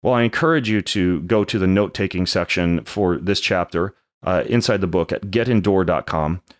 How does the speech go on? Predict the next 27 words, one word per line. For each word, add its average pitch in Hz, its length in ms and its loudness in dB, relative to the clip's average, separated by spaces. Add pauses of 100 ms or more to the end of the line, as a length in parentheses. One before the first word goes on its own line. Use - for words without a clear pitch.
(240)
uh, 76 220 0
and 95 300 0
you 110 80 0
can 98 240 0
leave 127 280 0
your, 92 240 2
your 110 220 0
own, 110 320 2
uh, - 200 -6 (100)
your, 82 180 -8
your 117 220 0
own 110 100 4
responses 92 560 -2
to 82 60 -6
those 82 160 -2
questions 80 580 -2
there 85 380 0
and 71 120 -6
interact 87 460 -2
with 90 100 -8
the 87 60 -6
book 82 200 -4
just - 160 -6
a - 20 -8
little 85 140 0
bit 78 140 -4
more. 78 320 -2